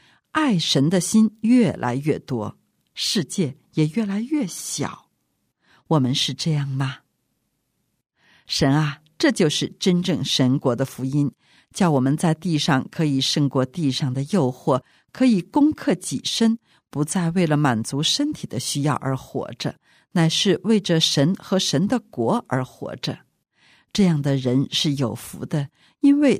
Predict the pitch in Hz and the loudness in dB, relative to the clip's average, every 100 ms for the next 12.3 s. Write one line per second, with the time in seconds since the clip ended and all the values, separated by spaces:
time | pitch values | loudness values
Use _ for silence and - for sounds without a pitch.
0 | - 254 247 226 208 - 269 269 - 185 | -2 -6 -2 -2 0 2 4 4 2 2
1 | 165 139 151 156 156 90 127 135 127 - | 2 2 2 2 0 -4 -4 -4 -4 -4
2 | 131 - _ _ _ - 143 151 131 139 | -4 -6 _ _ _ -2 2 2 2 0
3 | 143 127 131 - 170 151 156 139 - 165 | -2 -2 -6 -2 0 2 2 2 2 0
4 | - 247 165 107 156 294 220 - - 135 | 0 0 0 0 0 0 0 -2 -6 -6
5 | - - - _ _ _ _ _ _ - | -6 -8 -8 _ _ _ _ _ _ -4
6 | 160 156 147 127 123 - 190 143 - - | 0 2 2 2 0 0 0 0 -4 -2
7 | 220 226 233 - _ - 139 135 - 147 | 0 2 0 -6 _ 0 2 2 2 0
8 | 120 131 - - 269 277 285 - - 101 | 2 0 -2 -4 0 2 2 -2 -6 -6
9 | - 120 95 - - _ _ _ - - | -4 -4 -4 -8 -16 _ _ _ -10 0
10 | 151 147 147 - _ _ 175 160 190 202 | 2 2 0 -6 _ _ 0 2 0 0
11 | 233 175 202 - - 135 139 151 - 247 | 2 2 2 -2 -4 0 0 -2 -2 0
12 | 202 160 143 | 0 0 -2